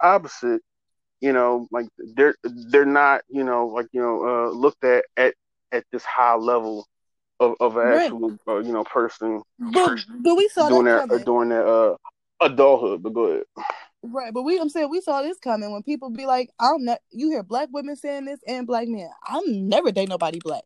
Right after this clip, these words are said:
Speaker 1: Yeah.
Speaker 2: You like, "What the hell is your problem?"
Speaker 1: A lot of self-hate.
Speaker 2: A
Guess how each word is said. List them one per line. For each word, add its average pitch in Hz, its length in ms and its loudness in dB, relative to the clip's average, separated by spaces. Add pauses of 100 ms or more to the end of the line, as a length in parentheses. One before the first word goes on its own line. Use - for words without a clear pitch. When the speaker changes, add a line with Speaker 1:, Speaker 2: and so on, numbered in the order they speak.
(320)
Speaker 1:
Yeah. 110 360 -4 (100)
Speaker 2:
You 453 140 -6
like, 349 140 -2
"What 523 180 2
the 415 60 -4
hell 440 220 0
is 453 80 -2
your 480 120 -2
problem?" 202 420 -12 (140)
Speaker 1:
A - 60 -8
lot 123 280 6
of 120 80 0
self-hate. 101 540 -4 (120)
Speaker 2:
A - 80 -6